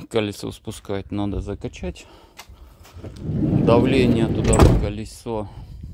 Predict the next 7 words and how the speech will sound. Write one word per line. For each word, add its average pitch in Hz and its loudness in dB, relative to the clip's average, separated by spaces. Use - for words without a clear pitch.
И 117 2
вот 104 0
эта 113 -2
боковина, 107 -2
вот, 85 -16
тоже 104 -4
ее 104 0